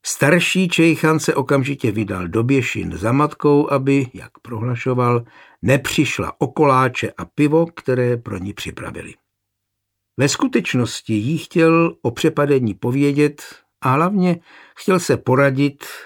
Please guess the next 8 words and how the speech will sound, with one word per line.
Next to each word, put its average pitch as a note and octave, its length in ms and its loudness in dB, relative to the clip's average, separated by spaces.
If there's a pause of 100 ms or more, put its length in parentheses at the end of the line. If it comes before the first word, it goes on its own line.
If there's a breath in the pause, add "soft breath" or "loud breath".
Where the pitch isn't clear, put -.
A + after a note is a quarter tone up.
(140)
jak A#2+ 280 -4 (180)
téhle B2 340 0
události A2 640 -6
využít A#2 520 -4
ve F#2+ 120 -6
sporu F#2+ 420 -12 (200)
s - 160 -8
Klatovskými. - 800 -12